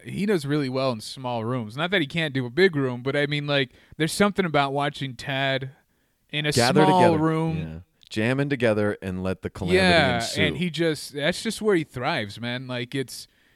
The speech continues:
Speaker 1: you can pick up the small things he does. Uh, his little
Speaker 2: Exactly.
Speaker 1: piece of paper that he has on stage that he's never
Speaker 2: <laughs>
Speaker 1: looking at,
Speaker 2: He
Speaker 1: but he
Speaker 2: crumbles
Speaker 1: just,
Speaker 2: up
Speaker 1: he,
Speaker 2: and throws
Speaker 1: yeah,
Speaker 2: at
Speaker 1: he
Speaker 2: the
Speaker 1: throws
Speaker 2: crowd.
Speaker 1: at the crowd.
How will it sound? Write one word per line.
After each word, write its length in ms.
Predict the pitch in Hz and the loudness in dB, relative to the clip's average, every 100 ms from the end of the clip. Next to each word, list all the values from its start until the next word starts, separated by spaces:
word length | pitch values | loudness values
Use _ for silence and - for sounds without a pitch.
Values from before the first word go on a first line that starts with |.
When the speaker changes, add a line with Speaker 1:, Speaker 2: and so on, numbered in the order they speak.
| _ | _
Speaker 1:
you 200 | 139 180 | -4 -2
can 180 | 220 190 | -2 -2
pick 260 | 160 185 | -2 -2
up 120 | 185 - | -2 -4
the 100 | 131 | -8
small 380 | - 147 147 | -8 -4 -4
things 320 | 147 147 156 143 | -4 -6 -6 -4
he 100 | 147 | -2
does. 540 | 147 147 147 143 135 | 0 0 -2 -2 -4
Uh, 240 | 139 131 | -2 -2
his 180 | 127 160 156 | 0 0 0
little 120 | 156 | 0
Speaker 2:
Exactly. 60 | 147 160 | 0 -2
Speaker 1:
piece 140 | - | -4
of 80 | 135 | -6
paper 320 | 147 139 147 | -4 -2 0
that 140 | 131 | 0
he 80 | 131 | 0
has 180 | 131 127 | -2 -2
on 140 | 127 | -4
stage 260 | 120 131 131 | -4 -6 -4
that 120 | 131 | -4
he's 120 | 131 131 | -4 -6
never 320 | 135 135 139 | -4 0 0
Speaker 2:
<laughs> 120 | 131 | 0
Speaker 1:
looking 280 | 131 135 127 | -2 -4 -4
at, 220 | 135 143 | -2 2
Speaker 2:
He 60 | 151 | 4
Speaker 1:
but 40 | |
he 40 | 139 | 6
Speaker 2:
crumbles 280 | 113 107 | 4 4
Speaker 1:
just, 60 | - | 2
Speaker 2:
up 60 | 131 | 2
Speaker 1:
he, 80 | |
Speaker 2:
and 100 | 101 | 2
throws 200 | - 110 | 2 6
Speaker 1:
yeah, 60 | 196 | 8
Speaker 2:
at 80 | 165 | 8
Speaker 1:
he 80 | 180 | 2
Speaker 2:
the 60 | |
Speaker 1:
throws 180 | - 170 | 4 6
Speaker 2:
crowd. 80 | 170 | 6
Speaker 1:
at 80 | 160 | 2
the 80 | 170 | -2
crowd. 400 | 170 147 151 | 0 2 2